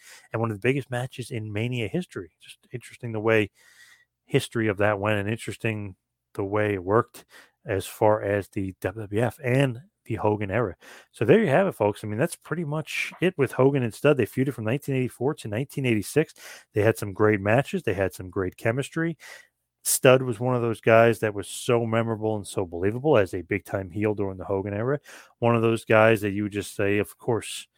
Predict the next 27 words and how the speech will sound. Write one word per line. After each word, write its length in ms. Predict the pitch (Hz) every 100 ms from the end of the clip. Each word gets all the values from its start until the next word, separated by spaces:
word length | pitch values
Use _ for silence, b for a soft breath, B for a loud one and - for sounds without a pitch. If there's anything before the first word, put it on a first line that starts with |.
| b b _ _ _ -
Hogan's 360 | 113 101 95
feuding 320 | - 107 101
with 160 | 95 92
this 180 | 95 -
guy, 280 | 107 95 95
and 140 | 95
of 120 | 92
course 460 | - 120 107 - - B B B
he 140 | 127 104
can 180 | 107
cause 300 | 92 107 92
so 120 | - 101
much 240 | 92 -
damage." 500 | 104 95 90 87 -
He 240 | 113 107
is 140 | 101 -
just 280 | - 101 -
monstrous 840 | 101 95 107 123 - 123 120 - - b b b _ -
and 80 | 107
one 120 | 110
of 60 | 120
those 220 | 107 -
larger-than-life 720 | 95 107 135 131 123 120 -
characters 680 | - 104 101 - 98 95 -
that 160 | 104
you'll 240 | 98 87 85
never, 560 | 87 98 95 104 101